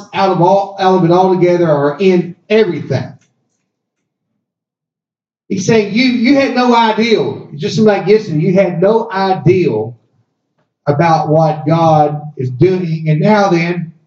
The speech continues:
you're a part of it. I like that phrase it uses here, "It was only yesterday." It was only yesterday I,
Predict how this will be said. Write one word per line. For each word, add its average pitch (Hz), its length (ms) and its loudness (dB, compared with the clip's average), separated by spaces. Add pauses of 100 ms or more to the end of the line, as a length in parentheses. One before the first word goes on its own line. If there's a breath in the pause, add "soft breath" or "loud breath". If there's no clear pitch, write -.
you're 196 200 4
a 202 60 -6
part 233 260 0
of 131 160 -6
it. - 140 -18 (1500)
I 175 80 0
like 277 260 0
that 208 280 0
phrase 226 380 0
it 180 120 0
uses 180 420 -2
here, 175 220 4
"It 185 240 2
was 160 240 -2
only 202 680 0
yesterday." 160 600 -4 (2500)
It 185 60 4
was 196 140 4
only 233 280 0
yesterday 170 500 -2
I, 120 380 -4